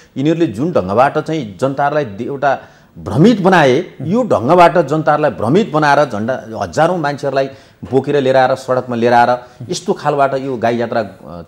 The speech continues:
Speaker 1: चाहिँ तपाईँको गराउनु चाहिँ कुनै चाहिँ तपाईँको अर्थ पनि देख्दिनँ म।
Speaker 2: मह्म।
Speaker 1: कानुन त सबै पोलिटिकल पार्टीहरूले संविधानमा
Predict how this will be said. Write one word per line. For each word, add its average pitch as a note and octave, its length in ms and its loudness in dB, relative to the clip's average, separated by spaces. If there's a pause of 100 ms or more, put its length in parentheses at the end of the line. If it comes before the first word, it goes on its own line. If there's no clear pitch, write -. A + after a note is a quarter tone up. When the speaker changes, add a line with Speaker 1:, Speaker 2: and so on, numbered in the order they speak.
Speaker 1:
चाहिँ A2 200 -6
तपाईँको A2 280 -8
गराउनु G2+ 340 -4
चाहिँ G#2+ 200 -10
कुनै A2+ 180 -6
चाहिँ G#2+ 240 -8
तपाईँको G2+ 300 -10
अर्थ G2 240 -8
पनि G#2+ 220 -4
देख्दिनँ G2 360 -6
म। F2+ 40 -8
Speaker 2:
मह्म। F#2 160 -8 (340)
Speaker 1:
कानुन E3+ 360 0
त F3+ 120 -2
सबै F#3+ 320 4
पोलिटिकल E3+ 420 0
पार्टीहरूले C#3+ 1600 -2 (160)
संविधानमा F#3 680 2